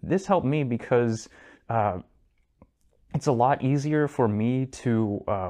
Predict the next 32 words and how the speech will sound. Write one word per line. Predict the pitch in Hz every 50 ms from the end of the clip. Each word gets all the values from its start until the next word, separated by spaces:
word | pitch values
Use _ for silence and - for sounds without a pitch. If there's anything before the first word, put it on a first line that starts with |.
| 92 95
work | 101 117 113 113
towards | - - 127 117 -
something | - 127 127 - 139 131 127 117
that | 123 107 104 98 -
isn't | 110 117 107 - 113 104 92 - - - -
for | - - _ - 113 107 110 113 113 113
myself, | 104 101 101 92 87 - - - 95 98 113 123 - -
but | - 85 -
for | - 107 92 87 90 - - - - - -
another | 107 104 104 101 101 -
person, | - - - 123 120 - - 123 120 117 117 117 120 - - - -
a, | - 107 - - - - -
a |
company, | - - - - 123 117 113 - 113 110 110 104 104 104 - - - -
or | - 107 101 98 95 - -
another | 104 104 101 101 95 90
cause. | - - - - 127 - - - - - - - - - - - -
It's | - - - -
quite | - 139 135 127 107
easy | 98 120 117 113 117 113
for | 101 - 113
me | 101 101 101 98
to | - -
put | - - 107 101
in | 101 -
effort | - 98 95 - 101 80 - 101 -
there | 104 90 92 92 92 - - - _
versus | - 90 92 - - 104 101 95 92 90 -
doing | - 117 107 101 95
something | - 113 104 95 104 95
for | 92 - 95
myself. | 90 90 87 90 - - - - 95 - -